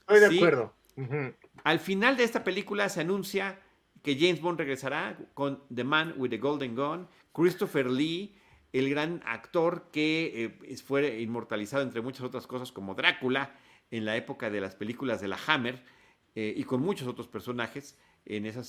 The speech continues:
Speaker 2: cintas británicas, pues terminaría siendo el hombre de la pistola dorada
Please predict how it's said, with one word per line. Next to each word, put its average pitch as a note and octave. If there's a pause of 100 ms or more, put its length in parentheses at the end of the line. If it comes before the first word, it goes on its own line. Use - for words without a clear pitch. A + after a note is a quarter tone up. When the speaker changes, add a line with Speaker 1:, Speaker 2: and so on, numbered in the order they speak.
(120)
Speaker 2:
cintas B2
británicas, D#3 (260)
pues D#3+
terminaría D3+ (180)
siendo D#3
el B2
hombre D3
de A#2+
la A2
pistola C3+
dorada D3+